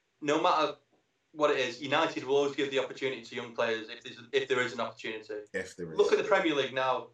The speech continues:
Speaker 2: Yeah.
Speaker 1: And I mean, I, I go back and look at some old team sheets of all the games have been to, you know, academy games, and you look at the United team,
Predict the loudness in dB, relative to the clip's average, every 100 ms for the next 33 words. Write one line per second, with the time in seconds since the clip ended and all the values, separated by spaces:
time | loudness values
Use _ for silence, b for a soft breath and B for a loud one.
0 | _ _ -12 -12 -14 _ -8 -8 -8 -14
1 | b b -4 2 4 6 6 4 2 0
2 | 0 0 -4 -6 -6 -2 -2 -2 -4 -4
3 | -4 -8 -8 -14 -20 b b b -6 -2
4 | 2 0 2 0 0 -2 -2 -6 -6 -8
5 | -4 0 2 0 -2 -2 -4 -10 -4 -2
6 | 0 -2 0 0 0 -4 -6 -6 -6